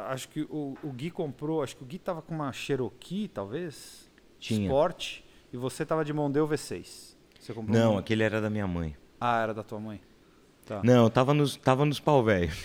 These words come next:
Speaker 2: <laughs>
Speaker 1: Sempre, sempre, sempre. Não, eu me lembro que tinha uma nove quatro quatro também. Eu me lembro que a gente foi na, a gente foi um dia no, num ev-, num evento lá na, os caras fizeram, não era evento, né? Os caras fizeram uma balada lá e os caras queriam uns carros loucos.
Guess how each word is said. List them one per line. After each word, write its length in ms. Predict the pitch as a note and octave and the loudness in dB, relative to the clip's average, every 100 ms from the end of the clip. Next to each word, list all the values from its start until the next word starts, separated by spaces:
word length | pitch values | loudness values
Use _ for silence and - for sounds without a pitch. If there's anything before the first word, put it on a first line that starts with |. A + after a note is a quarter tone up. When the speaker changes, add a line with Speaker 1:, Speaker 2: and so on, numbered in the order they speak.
| B2 | -2
Speaker 2:
<laughs> 240 | - - D#3 | -2 0 0
Speaker 1:
Sempre, 540 | - E3+ D#3+ D#3 D#3 | 4 8 8 6 2
sempre, 560 | - G#3+ F3 - B2+ G#2 F#3 - | 8 8 8 4 0 -2 -6 -6
sempre. 380 | G3 D#3+ D3 B2 - F#3+ - | -4 0 2 0 -4 -12 -2
Não, 120 | B3+ A3 | 4 6
eu 60 | |
me 60 | G3+ | 6
lembro 160 | G#3 | 4
que 60 | - | 2
tinha 120 | F#3 | -2
uma 80 | F3+ | 2
nove 220 | D#3+ D3 | 2 2
quatro 240 | D3 C#3+ - | 0 -2 -2
quatro 460 | - C#3 F3 E3+ D3+ | 2 6 6 4 0
também. 640 | C3+ B2+ D3 F3 F#3 F3 - - - - | -4 -2 0 0 -2 -4 -8 -18 -20 -4
Eu 80 | F3 | 2
me 80 | G3+ | 4
lembro 200 | A#3 A3+ | 4 2
que 60 | |
a 20 | F#3+ | 0
gente 180 | G3+ - | 0 0
foi 180 | G3 F#3+ | 2 4
na, 400 | F3+ E3+ D#3+ - | 4 4 2 0
a 80 | C#3+ | -4
gente 180 | D#3+ D#3+ | -2 -2
foi 140 | F3 | 0
um 100 | F3 | 0
dia 320 | C#3 C#3 E3 | 0 2 4
no, 180 | D3 C3+ | 4 2
num 240 | B2+ C3 C3 | 2 0 0
ev-, 260 | G#2+ G#2+ - | -2 -8 -10
num 360 | C3+ C3 B2 | -6 -2 -2
evento 420 | A#2 G#2+ B2 B2+ A#2+ | -2 -2 -4 -4 -2
lá 140 | A#2+ | -2
na, 180 | A#2+ A#2 - - _ - _ - | -2 -4 -8 -20 _ -20 _ -18
os 120 | - | -4
caras 240 | D#3 D3+ | -2 0
fizeram, 320 | D3 C#3 D3 | 0 0 2
não 100 | C3+ | 2
era 120 | G#3+ E3 | 2 2
evento, 400 | G#2+ A#2+ G#2 G2 | -2 -4 -6 -8
né? 80 | G2+ | -10
Os 80 | |
caras 180 | - G#3+ | -6 -6
fizeram 220 | G#3+ G#3+ | -2 0
uma 100 | F#3 | 2
balada 500 | C3+ B2+ A#2+ B2 A#2+ | 4 4 4 2 2
lá 140 | A2+ D#3 | 0 0
e 40 | |
os 60 | E3 | 0
caras 200 | E3+ E3+ | -4 -4
queriam 180 | F3 E3 | -4 -4
uns 80 | - | -4
carros 320 | D#3 C#3+ C#3 | -2 0 0
loucos. 380 | B2+ C3+ C#3 | 0 0 -2